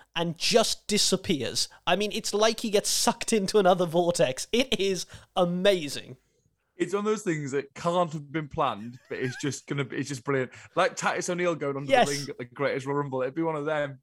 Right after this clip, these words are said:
Speaker 2: Just disappears. Just disappears. Here's, here's some, here's some cage, uh, trivia for you. Not trivia. This is, you, and as soon as I say this, you'll all know, listening, and you'll know, Jack, that this is completely true. Every time I put Otto in his crate, I think that I'm locking the cell door behind him for a Hell in a Cell match.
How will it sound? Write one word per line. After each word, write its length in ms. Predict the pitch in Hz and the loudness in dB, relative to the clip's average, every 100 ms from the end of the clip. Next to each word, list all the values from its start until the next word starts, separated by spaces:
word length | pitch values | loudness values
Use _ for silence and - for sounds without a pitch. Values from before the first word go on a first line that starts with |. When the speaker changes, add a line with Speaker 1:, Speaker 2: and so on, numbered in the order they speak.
| - | -16
Speaker 2:
Just 180 | 156 - | -14 -10
disappears. 640 | 147 143 156 151 139 - _ | -10 -8 -4 -2 -2 -6 _
Just 160 | 165 139 | -10 -10
disappears. 500 | 147 143 - 151 143 - - | -12 -12 -4 -4 -4 -10 -4
Here's, 220 | - 196 - | 0 2 2
here's 160 | 180 | 0
some, 160 | 165 135 | -2 -2
here's 260 | 165 156 147 | 0 0 -4
some 140 | 135 | -10
cage, 500 | - 143 123 113 - | -6 -2 -2 -4 -6
uh, 260 | 117 113 113 - | -4 -4 -4 -8
trivia 300 | 143 120 120 | -8 -6 -8
for 220 | - 113 | -6 -6
you. 80 | 135 | -6
Not 140 | 147 | -8
trivia. 380 | - 110 110 117 - _ _ - | -10 -8 -6 -6 -8 _ _ -4
This 120 | 143 | -2
is, 80 | 156 | 0
you, 180 | 180 180 - | 0 2 0
and 160 | 165 - | -4 -6
as 240 | 156 165 160 | -2 -2 -2
soon 100 | 226 | 0
as 60 | 226 | 0
I 40 | |
say 220 | - 147 | 0 -2
this, 180 | 131 123 | -4 -6
you'll 140 | 147 | -6
all 260 | 143 170 165 | -2 -2 -2
know, 220 | 139 131 | -2 -2
listening, 380 | 139 131 - 135 | -2 -6 -8 -8
and 80 | 139 | -4
you'll 140 | 139 | -4
know, 140 | 135 127 | -2 -2
Jack, 300 | 127 104 135 | -2 -4 -6
that 100 | 131 | -10
this 140 | 131 | -10
is 80 | 127 | -10
completely 420 | 135 120 156 143 | -10 -8 -8 -8
true. 320 | - 151 127 - _ _ _ _ _ 190 | -8 -8 -8 -14 _ _ _ _ _ 0
Every 260 | 214 208 | 2 0
time 300 | - 190 180 | 2 2 4
I 120 | 180 | 2
put 180 | 175 175 | 2 0
Otto 400 | 156 156 - 120 | 0 -2 -2 -4
in 80 | 120 | -4
his 180 | 131 123 - | -6 -10 -8
crate, 360 | 113 92 - - _ _ _ _ _ - | -6 -6 -8 -16 _ _ _ _ _ -2
I 180 | 143 147 | 0 0
think 260 | 151 139 | -2 -4
that 100 | 139 | -2
I'm 160 | 135 139 | -2 -2
locking 340 | 143 131 - | -2 -4 -10
the 80 | 135 | -10
cell 260 | 131 131 131 | -4 -2 -2
door 220 | 131 123 | -2 -2
behind 340 | 120 120 120 | -4 -4 -6
him 60 | 123 | -6
for 140 | - | -6
a 40 | 117 | -6
Hell 140 | 113 | -6
in 80 | 110 | -6
a 80 | 107 | -6
Cell 220 | 110 101 | -4 -4
match. 420 | 101 - - - | -4 -8 -10 -18